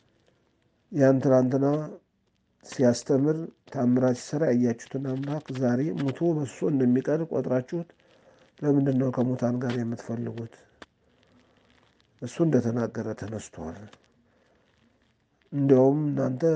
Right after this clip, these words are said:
እድለኞች ናችሁ፣ ከሁሉ አስቀድሞ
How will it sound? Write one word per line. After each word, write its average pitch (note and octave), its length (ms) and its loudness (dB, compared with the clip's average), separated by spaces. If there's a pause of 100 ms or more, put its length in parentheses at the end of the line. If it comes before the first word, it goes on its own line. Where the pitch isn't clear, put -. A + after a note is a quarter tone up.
(240)
እድለኞች D3 580 4
ናችሁ፣ C3 380 -2 (1400)
ከሁሉ C3 400 4
አስቀድሞ B2+ 500 0